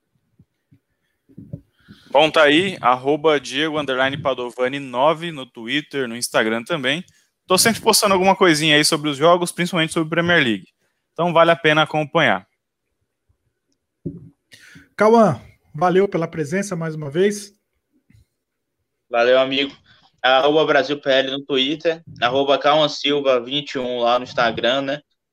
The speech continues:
Speaker 3: Falo muito de futebol de tênis lá. E no Twitter, minha conta pessoal é arroba K T B S vinte e um dezessete, né? Pra quem quiser acompanhar. Falo de política e tênis no meu Twitter pessoal, porque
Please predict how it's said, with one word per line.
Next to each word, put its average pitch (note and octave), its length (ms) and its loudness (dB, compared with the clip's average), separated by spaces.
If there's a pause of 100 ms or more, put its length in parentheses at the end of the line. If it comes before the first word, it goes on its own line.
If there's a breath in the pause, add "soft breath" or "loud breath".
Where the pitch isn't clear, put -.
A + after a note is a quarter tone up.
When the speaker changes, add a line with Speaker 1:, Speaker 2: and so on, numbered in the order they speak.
(640)
Speaker 3:
Falo C3 340 4
muito B2 300 -4
de A#2 80 -14
futebol A#2 440 -4
de A2+ 120 -16
tênis A#2+ 320 -8
lá. C3 260 4
E F#3 120 0
no G#3 160 -6
Twitter, G3+ 440 -2
minha F#3+ 160 2
conta E3+ 320 0
pessoal C3+ 580 4
é B2+ 360 4 (340 soft breath)
arroba C#3 460 2
K C#3 180 0
T C#3 140 -2
B C3+ 100 0
S B2 420 2
vinte C#3 220 -14
e B2+ 60 -8
um B2+ 80 -6
dezessete, A2+ 580 -2
né? A#2 160 -10
Pra A#2 140 -8
quem A#2 160 -8
quiser A2+ 200 -6
acompanhar. A2+ 560 -2 (380 soft breath)
Falo C#3 220 4
de C#3 140 -10
política G3 800 0 (180)
e E3 100 2
tênis D#3 480 0
no D3 60 -4
meu C#3 160 2
Twitter C3+ 260 -6
pessoal, A#2+ 460 -2
porque C3 420 2